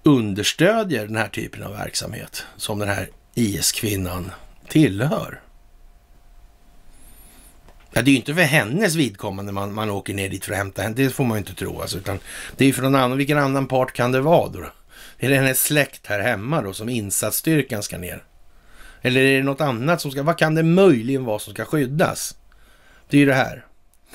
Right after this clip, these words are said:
Och många av er börjar få lite mer förmåga, så att säga, att vända på delarna i de här sammanhangen.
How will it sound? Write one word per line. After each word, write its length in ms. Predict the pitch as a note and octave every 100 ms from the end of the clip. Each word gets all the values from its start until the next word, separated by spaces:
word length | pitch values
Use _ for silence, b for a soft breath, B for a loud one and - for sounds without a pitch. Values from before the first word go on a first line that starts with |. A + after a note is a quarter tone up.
| -
Och 340 | - - D3
många 360 | E3+ D#3+ D#3+ G3
av 180 | F3 D#3+
er 40 |
börjar 240 | D3 D3+
få 260 | C#3+ D#3+ F3
lite 200 | F3 E3+
mer 160 | D3+ B2
förmåga, 460 | B2+ A#2+ A#2 A2+
så 80 | A2+
att 60 | A2
säga, 100 | G#2+
att 80 |
vända 420 | A#2 C3 A2 C3 D#3+
på 300 | D#3+ C#3+ B2+ - B B B B B
delarna 600 | C#3 C#3+ A2 G#2+ G#2+ G#2 - - - - - - - - - -
i 180 | A#2+ A2
de 160 | G#2+
här 380 | G2+ G2 F#2+ F2 B B B B - - - - - - - - -
sammanhangen. 800 | - B2+ G2 F#2+ F#2+ - D2+ -